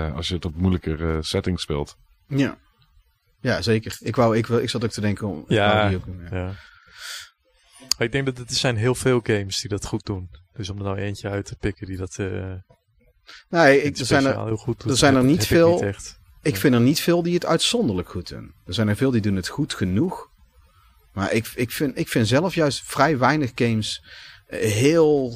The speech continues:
Speaker 2: goed met een balans omgaan qua difficulty. Zonder dat het gelijk knijtermoeilijk is, wat dan onderdeel van de game is. Wat trouwens ook prima is. Eh, eh, die Souls games hoeven voor mij niet te veranderen. Maar ik, ik bedoel nou meer van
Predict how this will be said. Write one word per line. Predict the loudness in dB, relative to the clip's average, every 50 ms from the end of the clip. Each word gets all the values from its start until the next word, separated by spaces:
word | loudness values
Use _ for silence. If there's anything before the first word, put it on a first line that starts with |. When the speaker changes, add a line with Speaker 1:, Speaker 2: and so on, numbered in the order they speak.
| -12
Speaker 2:
goed | -14 -8 -4 -2 -2 -2 -2 -2
met | -2 0 0
een | 2 2 4
balans | 4 6 6 6 6 4 4 2 0 0
omgaan | 0 2 2 2 2 2 2 2 2 2
qua | 2 0 0 0
difficulty. | 0 -2 -2 -2 -6 -8 -8 -10 -10 -10 -10 -10 -8
Zonder | -4 0 2 4 4 4
dat | 4 4
het | 2 0
gelijk | 0 2 2 4 2 2 0
knijtermoeilijk | -2 -2 0 0 0 -2 -2 0 0 2 0 2 0
is, | -2 -2 -2
wat | -4 -2
dan | -2 -2 -2 0
onderdeel | 0 0 2 0 0 0 0 0
van | 0 -2 -4
de | -4 -2 -2 -2
game | 0 0 0 0
is. | -2 -4 -6 -8 -10
Wat | -12 -12
trouwens | -6 -2 -2 -2 -2 -2
ook | -4 -6 -6
prima | -2 -2 0 2 2 2
is. | 0 0 -2 -6 -10 _ _ _ _ _ _ _ _ _ _ _ _ _ _ -20 -16 -10
Eh, | -8 -6 -6 -4 -4 -4 -6
eh, | -6 -6 -8 -8 -4
die | -2 0
Souls | 0 2 4 2 2 4
games | 4 2 2 2
hoeven | 2 0 0 2
voor | 2 2
mij | 4 4 2
niet | 2 0
te | -2 -2
veranderen. | -2 0 0 0 0 0 -2 -2 -6 -8 -10 _ -20 -20 _ -20 -20 -20 -20 -20 -20 -20 -20 -20 -20 -20 _ _
Maar | 0 4 4 6 6 4 4
ik, | 2 0
ik | 0 -2 -2
bedoel | 0 0 2 2
nou | 4 4 4 4
meer | 4 4 4
van | 2 2 0 0 0 -2 -4